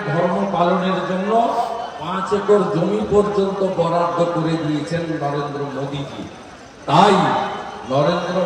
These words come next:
মোদীজির সঙ্গে প্রত্যেকটি ভারতবাসী আছে। কোভিডে তিনি যেভাবে মোকাবিলা করেছেন, বিনা পয়সায় ডবল ভ্যাকসিন শুধু নয়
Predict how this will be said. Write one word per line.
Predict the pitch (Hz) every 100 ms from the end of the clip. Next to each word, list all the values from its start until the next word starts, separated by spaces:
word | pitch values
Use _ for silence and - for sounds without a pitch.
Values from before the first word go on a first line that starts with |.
| 165
মোদীজির | 160 170 165 180 -
সঙ্গে | 165 175 190 -
প্রত্যেকটি | 165 - - 196 196 - 190 170 135
ভারতবাসী | 156 170 170 165 165 160 156 143
আছে। | - 202 226 - - - - -
কোভিডে | 160 175 190 208 220 214
তিনি | 196 202 175
যেভাবে | 180 180 175 - 190 202 190
মোকাবিলা | 156 170 185 185 185 180 175
করেছেন, | 175 175 190 202 208 - - - - - -
বিনা | 165 190 196 190
পয়সায় | 190 190 - 190 190 -
ডবল | 156 156 185 185 139
ভ্যাকসিন | 143 - - 190 180 175
শুধু | 175 180 170
নয় | 180 208